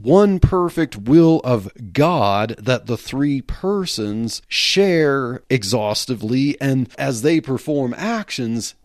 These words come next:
the actions come from the natural will, the one natural will of God, the divine will. And so all three persons are in perfect harmony. They'll never disagree with each other, they'll never fight with each other.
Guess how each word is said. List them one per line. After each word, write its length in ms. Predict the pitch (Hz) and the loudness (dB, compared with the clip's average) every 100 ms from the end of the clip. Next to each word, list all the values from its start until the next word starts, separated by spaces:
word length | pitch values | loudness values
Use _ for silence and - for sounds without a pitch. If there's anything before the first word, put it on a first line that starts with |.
| _ | _
the 260 | 117 139 143 | -2 -2 0
actions 760 | 160 180 180 - 143 131 127 - | -4 -4 -4 -4 -2 -2 -4 -6
come 360 | - 175 165 | -6 -4 -4
from 220 | - 127 | -6 -4
the 100 | 127 | -2
natural 760 | 117 127 147 151 - 127 123 113 | 0 -2 -4 -6 -8 -8 -6 -4
will, 540 | 151 214 127 107 110 - _ _ | -2 0 0 -2 -4 -10 _ _
the 140 | 123 | 0
one 540 | 117 104 160 185 175 143 | 0 4 4 6 4 2
natural 580 | 143 143 - - 135 113 | 0 -2 -6 -4 -2 2
will 500 | 147 165 123 123 120 - | 4 4 4 0 -4 -6
of 180 | 120 98 | -6 0
God, 440 | 151 135 92 92 | 0 2 -2 -2
the 260 | 90 131 127 | 4 4 4
divine 640 | 120 113 120 113 113 107 | 4 4 4 2 0 2
will. 420 | 175 196 - - _ _ - - - - | 2 2 -2 -10 _ _ -20 -20 -20 -6
And 160 | 131 123 | -4 2
so 300 | 147 147 127 - | 4 4 0 -4
all 240 | 160 160 | -2 0
three 300 | 156 143 151 | 0 4 4
persons 560 | - 220 202 - 143 131 | 4 2 2 -2 -2 0
are 80 | 117 | 0
in 80 | |
perfect 420 | - 165 151 139 - | 2 2 2 -4 -2
harmony. 420 | 117 113 113 107 | -2 0 0 0
They'll 160 | 95 | 0
never 300 | 101 151 143 | 0 0 0
disagree 580 | 110 131 - 104 143 254 | 0 0 0 0 2 4
with 140 | 240 208 | 2 0
each 220 | 202 202 | 0 2
other, 200 | 208 190 | 2 2
they'll 180 | 143 139 | 0 0
never 300 | 147 131 120 | 0 0 -2
fight 460 | - 202 214 180 | -2 0 0 0
with 140 | 110 98 | 0 0
each 240 | 90 - | -2 -4
other. 320 | 78 57 69 | -6 -8 -14